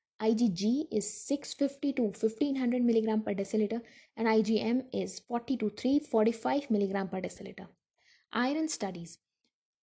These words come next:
Normal iron level in blood is, simply in serum, is fifty to one seventy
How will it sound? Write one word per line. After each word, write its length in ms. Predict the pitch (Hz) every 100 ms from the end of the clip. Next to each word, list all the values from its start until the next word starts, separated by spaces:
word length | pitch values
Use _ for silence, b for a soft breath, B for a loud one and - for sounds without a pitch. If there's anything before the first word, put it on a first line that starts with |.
| _
Normal 360 | 226 262 320 370
iron 260 | 302 269
level 280 | 240 220 220
in 100 | 208
blood 280 | 196 196 196 -
is, 280 | 196 - - _ _
simply 360 | - 240 214 220
in 100 | 208
serum, 380 | - 247 226 208
is 260 | 214 - - _ _
fifty 260 | 269 - 311
to 120 | 311
one 380 | 330 311 226 240
seventy 540 | 240 220 220 262 311